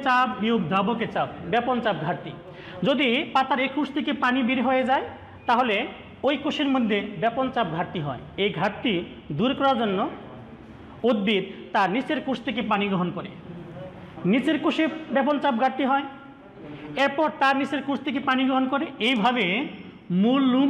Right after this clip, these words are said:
পর্যন্ত একটি টান সৃষ্টি হয়, একে বলা হয় প্রস্বাদন টান বা তোষক শক্তি। তো এই ব্যাপন চাপ ঘাটতির কারণে পানি এই মূল লুম থেকে মাটির নিচে যে,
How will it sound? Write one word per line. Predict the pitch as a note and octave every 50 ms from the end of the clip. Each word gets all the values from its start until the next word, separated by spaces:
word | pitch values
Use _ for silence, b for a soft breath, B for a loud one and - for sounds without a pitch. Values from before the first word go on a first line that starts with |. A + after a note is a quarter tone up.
| - -
পর্যন্ত | - B3+ B3 A#3 B3+ A#3+ - - G#3+ F#3 F#3+ B3 D#4+ - - - - - -
একটি | G#3+ A3 G#3+ G#3+ - - A3+ G#3+ G3+ F#3 F#3+ - - - - - - - - -
টান | A#3+ B3 C#4 D4 C#4 -
সৃষ্টি | - B3 - - - A#3+
হয়, | F#3 F#3+ E3+ C#3+ B2 A2 - - - - - - - - - - - - - - - - - - - - - - - - - - - - - - B2 B2 B2+ B2+ - - - - - - - -
একে | A#3 A#3 C4 B3+
বলা | B3+ B3 A#3+
হয় | A3 A3 G3+ -
প্রস্বাদন | D4+ A#3 - - C4+ A3+ C4 A#3+ A3+
টান | A3+ G#3 G3 B3 E4 - - - - - - - - - -
বা | F3 G3 F#3+
তোষক | G3 - C4 - C#4+ C#4 - -
শক্তি। | A3+ - - - D#3 A#2 - - B B B B B B B -
তো | A#3+ A#3 A3+ A#3
এই | A#3 A#3+ B3 B3 F#3+ F#3 - - - -
ব্যাপন | F3 G#3+ C4+ C4+ C4+ D#4 D4 C#4+
চাপ | C#4+ C#4+ C4+ A3+
ঘাটতির | G3 E3 F#3 A3 A#3 A3+ - D#4 D4 -
কারণে | D4 B3+ A#3 G#3+ A#3 D#4 - - - - - - - - - - - -
পানি | A#3+ A#3 B3 B3+ A#3 G3+ G#3+ G3 - - - -
এই | - F#3+
মূল | F3+ G3 A3 B3+ C#4+
লুম | C4+ C4 C4+ B3+
থেকে | G3+ - G#3+ - - A#3+ D#4 - - - - - - -
মাটির | G#3+ G3+ A3 A3 B3 B3 A#3
নিচে | A#3+ - - C4 B3+
যে, | A#3 A3 A#3+